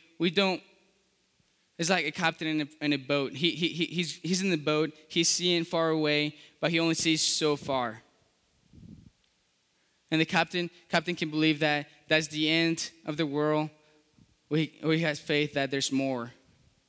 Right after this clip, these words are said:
And, and we want, and I want us to, to be Christians that don't dream the same dreams as unbelievers, that don't, that don't talk and walk the same ways as unbelievers.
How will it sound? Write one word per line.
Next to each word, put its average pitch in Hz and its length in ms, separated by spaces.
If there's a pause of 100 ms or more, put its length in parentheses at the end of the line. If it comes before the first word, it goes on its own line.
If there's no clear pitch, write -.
(880)
And, 160 220
and 160 120
we 165 60
want, 165 260
and 160 120
I 160 60
want 165 240
us 170 180
to, 156 200 (300)
to - 100
be 156 160
Christians 175 680 (320)
that 151 380 (280)
don't 160 280
dream 165 360
the 175 80
same 170 260
dreams 160 280
as 151 120
unbelievers, 147 760 (280)
that 151 140
don't, 160 240 (180)
that 147 200
don't 151 240
talk 170 400
and 156 140
walk 156 260
the 160 80
same 165 340
ways 156 260
as 147 160
unbelievers. 143 680